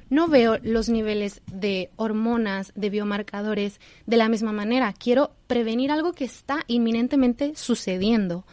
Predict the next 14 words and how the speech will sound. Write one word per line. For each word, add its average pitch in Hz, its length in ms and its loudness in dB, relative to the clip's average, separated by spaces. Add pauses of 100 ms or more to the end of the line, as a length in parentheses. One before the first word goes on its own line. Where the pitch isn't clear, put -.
(140)
o 226 120 -4
que 208 120 -4
va 208 160 4
a 269 60 2
suceder. 208 640 -4 (520)
Entonces, 202 400 -4
eso 233 300 -2
es, 277 300 0 (120)
yo 233 140 -2
creo, 240 260 -2
la 208 200 -4
clave 220 340 -2
de 240 100 2
poder 233 380 -4